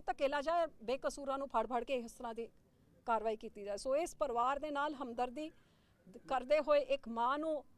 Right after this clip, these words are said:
ਆਪਦੇ ਪੁੱਤ ਲਈ ਇਨਸਾਫ, ਇੱਕ ਭੈਣ ਨੂੰ ਆਪਦੇ ਘਰ ਵਾਲੇ ਦੇ ਇਨਸਾਫ ਵਾਸਤੇ ਡਟ ਕੇ ਇਹਨਾਂ ਦੇ ਨਾਲ ਖੜੇ ਹਾਂ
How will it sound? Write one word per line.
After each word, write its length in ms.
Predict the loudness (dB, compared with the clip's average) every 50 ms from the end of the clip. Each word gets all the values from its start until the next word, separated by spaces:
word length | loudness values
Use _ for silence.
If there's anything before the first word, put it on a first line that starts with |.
| -4
ਆਪਦੇ 320 | -2 -2 -2 0 2 2 2
ਪੁੱਤ 260 | 2 0 -4 -2 -2
ਲਈ 180 | -2 -2 0 -2
ਇਨਸਾਫ, 480 | -2 -4 -4 -2 0 2 0 0 0
ਇੱਕ 240 | -2 -6 -6 -6 -8
ਭੈਣ 360 | -6 -2 0 2 2 2 0
ਨੂੰ 180 | 0 0 0 2
ਆਪਦੇ 300 | 2 2 0 0 -2 -2
ਘਰ 200 | 0 -2 -4 -2
ਵਾਲੇ 200 | -2 -2 -2 -2
ਦੇ 100 | -4 -4
ਇਨਸਾਫ 280 | -4 -4 -2 -2 0
ਵਾਸਤੇ 260 | 0 0 0 0 -2 -4
ਡਟ 360 | -4 -2 -2 -2 -2 -2 -4
ਕੇ 120 | -4 -4
ਇਹਨਾਂ 180 | -2 -2 -2 -2
ਦੇ 100 | -2 -2
ਨਾਲ 200 | 0 -2 -2 -2
ਖੜੇ 280 | -6 -8 -6 -4 -4
ਹਾਂ 120 | -6 -6